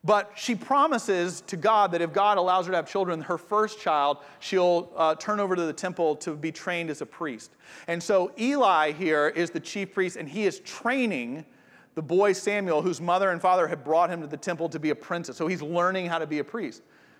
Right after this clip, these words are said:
And he's hearing all of a sudden, it's this spiritually dry time. It says, "The word of the Lord was rare in those days." And as the word of the Lord is rare, uh, all of a sudden,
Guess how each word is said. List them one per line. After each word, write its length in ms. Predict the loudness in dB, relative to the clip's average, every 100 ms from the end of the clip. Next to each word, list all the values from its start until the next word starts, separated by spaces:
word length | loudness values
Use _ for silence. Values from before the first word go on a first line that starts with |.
| _ _ _ _ -4
And 140 | 0 0
he's 180 | -2
hearing 400 | -2 2 4 4
all 200 | 4 6
of 60 | 6
a 60 | 4
sudden, 260 | 2 2
it's 140 | -2 0
this 180 | -2
spiritually 600 | -2 -2 2 2 2 -2
dry 180 | 2 2
time. 160 | 2 -2
It 60 |
says, 140 | -4 -2
"The 80 | -4
word 420 | 0 4 6 4
of 100 | 2
the 80 | 2
Lord 380 | 4 4 4
was 160 | 0 -6
rare 420 | -2 2 4 2
in 120 | 0
those 260 | -6 -6 -8
days." 380 | -10 -10 -12 -18 _ _ _ _ _ -20 -20 -2
And 180 | -2 2
as 280 | 4 4 4
the 80 | 4
word 180 | 4
of 60 | 4
the 80 | 4
Lord 240 | 4 4
is 120 | 0
rare, 360 | 2 4 4 2 -8 0
uh, 40 | 4
all 460 | 6 6 4 4
of 80 | 4
a 80 | 2
sudden, 520 | 4 2 2 -4